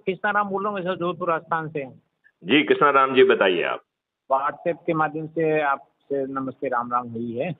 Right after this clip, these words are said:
Speaker 2: जी, जी।
Speaker 1: तो मैंने कहा एक बार परिचय कर लेते हैं। आप इजी हैं दो मिनट के लिए?
Speaker 2: अ, हाँ, हाँ, बताइए।
Speaker 1: हाँ, वैसा मैं जोधपुर से हूँ, अ, राजस्थान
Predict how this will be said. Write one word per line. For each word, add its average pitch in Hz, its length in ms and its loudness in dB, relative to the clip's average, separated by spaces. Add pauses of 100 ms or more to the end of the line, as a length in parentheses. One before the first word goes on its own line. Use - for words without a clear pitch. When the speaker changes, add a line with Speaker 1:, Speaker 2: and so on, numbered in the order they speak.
(540)
Speaker 2:
जी, 123 180 6
जी। - 140 -2 (1000)
Speaker 1:
तो 120 120 -6
मैंने 123 180 -8
कहा 127 140 -2
एक 123 100 -4
बार 127 120 0
परिचय 123 420 -10
कर 123 140 -6
लेते 120 320 -8
हैं। 131 260 -6
आप 123 360 -4
इजी 151 260 -4
हैं 202 120 -2
दो 190 120 0
मिनट 208 320 -6
के 220 80 -6
लिए? 214 240 -4 (800)
Speaker 2:
अ, - 160 -2
हाँ, 123 260 0
हाँ, 92 180 0
बताइए। 90 360 2 (1300)
Speaker 1:
हाँ, 107 220 0
वैसा 110 260 -6
मैं 135 220 -4
जोधपुर 147 440 0
से 160 140 -4
हूँ, 175 320 -4
अ, 123 600 -8
राजस्थान 120 640 -6